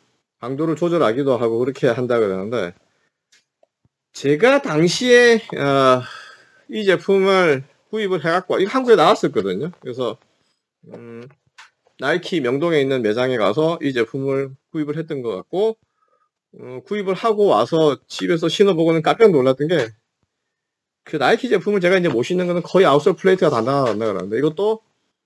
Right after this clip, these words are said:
이 카본 때문에 정말 이 플레이트가 하드합니다. 그래서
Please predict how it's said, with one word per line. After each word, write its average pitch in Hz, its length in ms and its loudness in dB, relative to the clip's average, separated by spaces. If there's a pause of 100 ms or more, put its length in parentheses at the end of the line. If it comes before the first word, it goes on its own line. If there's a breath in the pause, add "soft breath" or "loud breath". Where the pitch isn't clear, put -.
(260)
이 110 180 -18
카본 196 580 -2
때문에 147 360 -2
정말 185 600 0
이 160 200 -2
플레이트가 170 400 -2
하드합니다. 95 560 -4
그래서 104 440 -6